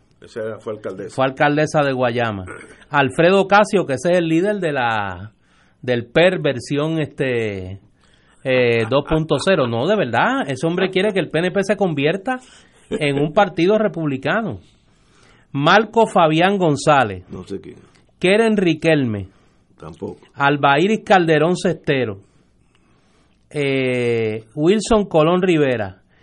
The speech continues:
Speaker 2: Gregorio Matías Rosario, que ese es el policía que le sacaron ahí de todo.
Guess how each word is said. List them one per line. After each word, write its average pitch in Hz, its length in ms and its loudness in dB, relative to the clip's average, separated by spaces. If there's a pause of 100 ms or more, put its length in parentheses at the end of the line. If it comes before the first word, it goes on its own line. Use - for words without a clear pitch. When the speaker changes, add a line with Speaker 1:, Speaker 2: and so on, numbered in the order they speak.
(260)
Speaker 2:
Gregorio 151 640 4
Matías 185 440 4
Rosario, 170 640 0
que 123 80 -4
ese 190 180 -4
es 196 40 0
el 208 120 -2
policía 196 640 -4
que 143 80 -10
le 120 120 -6
sacaron 147 480 -8
ahí 220 440 -6 (640)
de 127 140 -2
todo. 160 480 -2